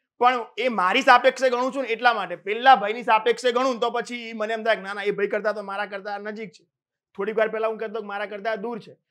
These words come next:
પણ હું સાપેક્ષ બદલું કે ઓલા ભાઈની સાપેક્ષે હું વિચારવા જઉં તો તો એમ થાય કે ના, ના, આ તો મારે સાવ નજીક બેઠા છે, સૌથી પહેલા બેઠા છે. બોલો, હા કે ના?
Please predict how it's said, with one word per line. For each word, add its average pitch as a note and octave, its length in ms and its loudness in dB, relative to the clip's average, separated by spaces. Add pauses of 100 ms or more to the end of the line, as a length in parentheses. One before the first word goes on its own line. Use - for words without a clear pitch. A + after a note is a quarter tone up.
(140)
પણ G#3 100 -8
હું G#3 180 -2
સાપેક્ષ G#3+ 400 0
બદલું A#3 340 0
કે - 240 -18
ઓલા G#3+ 300 2
ભાઈની A3+ 280 -4
સાપેક્ષે B3 420 0
હું B3 100 0
વિચારવા B3 280 -2
જઉં A#3+ 220 0
તો G#3 120 -4
તો A#3+ 160 -2
એમ A#3+ 160 -6
થાય G#3+ 100 0
કે F#3+ 60 -10
ના, F#3+ 80 -8
ના, G#3 100 -6
આ G3+ 40 -6
તો G#3 100 -8
મારે G#3+ 220 -4
સાવ A3+ 220 2
નજીક F#3 240 -10
બેઠા D#3 220 -10
છે, E3 80 -16
સૌથી F3+ 260 -10
પહેલા G#3 260 -6
બેઠા D#3+ 260 -10
છે. D#3+ 60 -20
બોલો, F#3 160 -10
હા D#3 120 -10
કે F#3 140 -6
ના? F3+ 180 -8